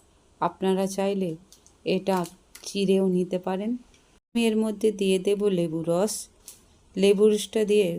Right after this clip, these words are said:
সব উপকরণ আমি ভালো করে মিশিয়ে নেব। এবারে আমি এর মধ্যে দিয়ে দেব পরিমাণ মতো নুন। এবার এই সব উপকরণ আমি ভালো করে মিশিয়ে নেব।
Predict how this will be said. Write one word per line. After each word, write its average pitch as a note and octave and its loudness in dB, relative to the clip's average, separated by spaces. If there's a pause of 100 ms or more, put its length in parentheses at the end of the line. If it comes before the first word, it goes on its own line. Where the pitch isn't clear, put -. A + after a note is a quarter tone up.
(140)
সব - -2
উপকরণ F3+ -2
আমি F#3 0 (540)
ভালো E3+ 0
করে E3+ -4
মিশিয়ে D#3+ -2
নেব। D#3+ 0 (2000)
এবারে A3 12
আমি A3+ 8
এর G#3+ 8
মধ্যে G#3 10
দিয়ে G3 10
দেব G3+ 10 (160)
পরিমাণ F#3+ 8
মতো F#3 4
নুন। D#3 6 (1300)
এবার G3 -2
এই G#3+ 0
সব G#3 -10
উপকরণ F#3+ -6
আমি F#3+ -8
ভালো E3 -8
করে F3 -10
মিশিয়ে D#3+ -8
নেব। D#3+ -4